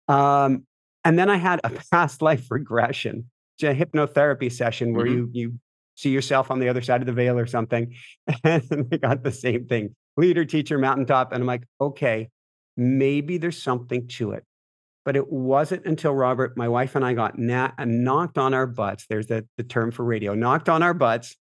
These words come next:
Speaker 2: Mm-hmm.
Speaker 1: And we were living in a, a dream home in Maui, and we got kicked out of there to her childhood bedroom.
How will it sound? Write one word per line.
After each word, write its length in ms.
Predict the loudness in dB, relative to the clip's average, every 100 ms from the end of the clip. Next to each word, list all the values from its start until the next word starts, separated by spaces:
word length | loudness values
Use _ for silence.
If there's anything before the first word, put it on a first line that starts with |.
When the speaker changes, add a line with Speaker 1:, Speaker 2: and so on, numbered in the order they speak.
| _ _ -8
Speaker 2:
Mm-hmm. 100 | 0
Speaker 1:
And 360 | 2 2 2 2
we 60 |
were 100 | 2
living 340 | 2 2 2 0 0
in 140 | 0
a, 220 | 2 0 -2
a 80 |
dream 220 | -2 0 0
home 200 | 0 2
in 100 | 2
Maui, 280 | 2 2
and 100 | 0
we 60 | 0
got 180 | -2 -2
kicked 240 | -4 0 0
out 100 | 2
of 60 |
there 140 | 0 0
to 140 | -2
her 80 | -4
childhood 600 | -2 0 2 2 0 0
bedroom. 500 | 2 2 0 -8 -8